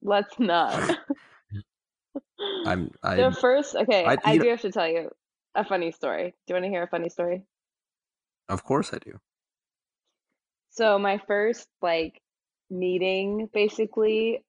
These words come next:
Speaker 1: um, I guess it was a, I guess it was one of my final interviews. My boss, Aaron, your friend, Aaron Grossman, um,
Speaker 2: Yep.
Speaker 1: asked me, he's like,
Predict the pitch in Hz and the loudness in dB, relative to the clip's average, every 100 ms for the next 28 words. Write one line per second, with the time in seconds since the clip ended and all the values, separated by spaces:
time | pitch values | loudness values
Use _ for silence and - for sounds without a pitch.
0 | - 185 160 156 160 165 - 220 226 233 | 0 2 2 0 -2 -6 -4 0 2 2
1 | 233 185 180 170 165 - 208 320 330 254 | 0 0 0 0 0 -2 0 0 2 0
2 | 196 180 180 175 - 165 175 170 180 165 | 0 -2 0 -2 -2 -2 0 -2 -2 -2
3 | 156 156 165 - _ _ _ _ - 190 | -2 -2 -4 -10 _ _ _ _ -4 0
4 | 170 170 185 165 254 - - 226 202 196 | 2 2 2 2 0 -2 0 2 4 2
5 | 202 233 240 202 202 - 196 175 175 - | 2 0 -4 -2 -2 0 0 0 -2 0
6 | 175 170 185 175 165 - - 78 165 180 | 0 0 0 0 -2 -2 -4 -4 -6 -12
7 | _ _ _ - 185 175 156 - - 185 | _ _ _ -2 0 2 0 -2 2 2
8 | 180 - 185 180 170 165 170 _ _ _ | 2 -2 -4 -2 -2 -2 -6 _ _ _
9 | _ _ _ _ - 220 202 208 185 175 | _ _ _ _ -4 0 2 4 4 2
10 | - | -2